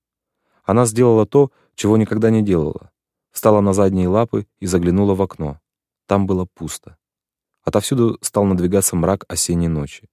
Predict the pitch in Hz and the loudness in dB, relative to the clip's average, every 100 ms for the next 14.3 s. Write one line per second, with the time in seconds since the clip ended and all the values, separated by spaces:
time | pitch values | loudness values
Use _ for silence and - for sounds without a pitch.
0 | _ _ _ _ 95 104 104 107 101 92 | _ _ _ _ 0 2 2 2 0 0
1 | 98 98 98 92 143 131 120 _ _ _ | 0 2 2 2 2 0 -4 _ _ _
2 | 101 92 127 110 98 104 - 90 85 82 | -2 0 2 0 0 0 0 0 0 0
3 | 120 123 117 107 92 85 78 101 110 104 | 0 0 0 -2 -4 -4 -4 -2 0 0
4 | 95 _ _ - 85 92 123 123 101 87 | -4 _ _ -14 -2 2 2 2 0 -2
5 | 95 101 92 80 85 - 80 - 71 - | 0 0 -2 0 -2 -2 -8 -6 -6 -8
6 | - _ _ _ _ _ - 90 90 87 | -20 _ _ _ _ _ -4 0 2 4
7 | 117 117 104 _ _ - 92 135 - 110 | 2 0 -4 _ _ -2 2 2 2 0
8 | 98 - 110 110 101 87 82 87 82 - | -2 0 2 2 0 0 2 2 -2 -2
9 | 76 71 71 - _ _ _ _ _ _ | -4 -4 -10 -20 _ _ _ _ _ _
10 | - 87 110 120 87 - - 110 107 85 | -10 2 4 4 2 -4 -2 0 0 0
11 | _ - 87 - - 101 95 80 73 - | _ -8 -6 -4 0 2 2 0 -4 -8
12 | _ - 98 107 113 123 139 127 120 - | _ -4 0 2 2 2 0 0 -2 0
13 | 120 104 101 101 87 78 82 - 78 76 | 2 4 2 2 0 -2 -4 -2 -2 -2
14 | 78 73 71 | -6 -8 -10